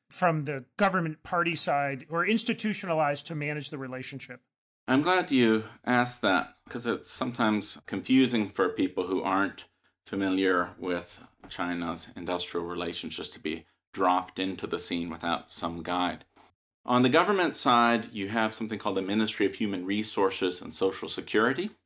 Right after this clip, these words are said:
Speaker 2: And, uh, those words, human resources, were added fairly recently and show maybe a little bit of a shift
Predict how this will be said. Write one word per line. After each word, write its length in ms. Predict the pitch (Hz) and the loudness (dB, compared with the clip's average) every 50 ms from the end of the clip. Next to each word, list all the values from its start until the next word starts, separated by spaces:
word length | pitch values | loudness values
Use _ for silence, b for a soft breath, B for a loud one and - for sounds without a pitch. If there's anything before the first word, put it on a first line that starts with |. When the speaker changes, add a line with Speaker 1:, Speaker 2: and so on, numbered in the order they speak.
| _ _ _ _ _ | _ _ _ _ _
Speaker 2:
And, 460 | - 95 98 95 95 95 95 95 92 | -6 -4 -2 0 0 2 0 0 0
uh, 160 | 92 92 90 92 | 0 0 0 0
those 320 | 92 95 98 95 - - | 0 0 0 0 0 2
words, 280 | 107 110 107 104 - - | 2 4 4 2 2 4
human 260 | 139 131 123 107 101 | 4 4 4 4 4
resources, 640 | 110 113 113 - - 110 101 95 - - 90 87 - | 4 2 2 2 2 2 2 2 0 -2 -4 -2 -2
were 160 | 95 87 - | -2 -2 -2
added 340 | 92 90 92 92 90 90 87 | -2 -2 -2 -2 -2 -2 -4
fairly 540 | - - 92 90 90 90 90 90 87 87 - - _ _ | -4 -4 -2 -2 -2 -2 -2 -2 -4 -4 -8 -14 _ _
recently 720 | - 113 127 127 123 - 127 107 104 107 98 98 98 95 | 0 2 2 2 2 2 0 0 0 0 0 2 2 0
and 140 | 82 85 85 | -2 -4 -6
show 240 | - - 98 92 90 | -2 0 2 2 2
maybe 260 | 90 90 87 85 87 | 0 -2 -4 -4 -4
a 60 | 90 | -2
little 180 | 90 90 90 92 | -2 -2 -4 -4
bit 160 | 90 92 90 | -4 -4 -4
of 80 | 90 - | -4 -4
a 100 | 80 82 | -4 -4
shift 500 | - - - 104 95 - - - - | -4 0 2 2 2 2 0 -8 -16